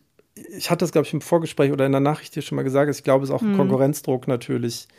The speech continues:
Speaker 1: äh, äh, herrscht. Auch zwischen Creatoren, gerade die, die da ein bisschen erfolgreicher sind oder erfolgreich im
Speaker 2: Das
Speaker 1: Sinne von,
Speaker 2: kann sein.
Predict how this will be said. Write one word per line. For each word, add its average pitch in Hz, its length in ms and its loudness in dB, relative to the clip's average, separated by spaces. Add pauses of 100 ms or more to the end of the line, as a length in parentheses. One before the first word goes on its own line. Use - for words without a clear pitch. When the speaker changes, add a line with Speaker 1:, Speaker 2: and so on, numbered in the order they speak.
(360)
Speaker 1:
äh, 135 380 2
äh, - 20 -6
herrscht. 123 340 2
Auch 139 200 2
zwischen - 400 -4
Creatoren, 147 440 2
gerade 139 300 4
die, 147 240 -2
die 139 320 -4
da 139 340 0
ein 147 60 -6
bisschen 143 220 -6
erfolgreicher 151 560 -4
sind 147 180 -2
oder 135 280 -2
erfolgreich 139 500 0
im - 80 0
Speaker 2:
Das 120 100 -2
Speaker 1:
Sinne 139 220 2
von, - 160 2
Speaker 2:
kann 185 140 4
sein. 180 340 -2